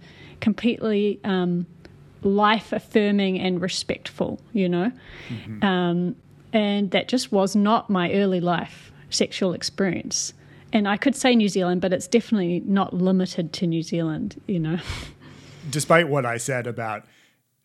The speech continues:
Speaker 2: Jewish culture having m-, more or less healthy, I mean, like, I don't even wanna use the word healthy.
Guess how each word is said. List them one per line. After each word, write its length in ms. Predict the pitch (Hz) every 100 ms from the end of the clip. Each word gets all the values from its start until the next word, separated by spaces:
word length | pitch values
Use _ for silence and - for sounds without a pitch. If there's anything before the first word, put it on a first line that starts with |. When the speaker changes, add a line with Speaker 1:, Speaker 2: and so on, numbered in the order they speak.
| 160
Speaker 2:
Jewish 380 | 123 143 131 120
culture 580 | - 131 - 135 107 104 _ _ _ -
having 520 | 123 123 120 113 107 - _ _ _ 165
m-, 160 | 151 -
more 480 | 135 127 135 139 127
or 60 | 123
less 400 | 123 113 - - _ _ _ _ -
healthy, 760 | 135 123 123 127 120 110 110 -
I 40 |
mean, 160 | 147 139
like, 140 | 127
I 80 | 127
don't 120 | 131
even 140 | 120 110
wanna 160 | 107
use 200 | 110 113
the 60 | 104
word 180 | 104 104
healthy. 340 | 107 - 98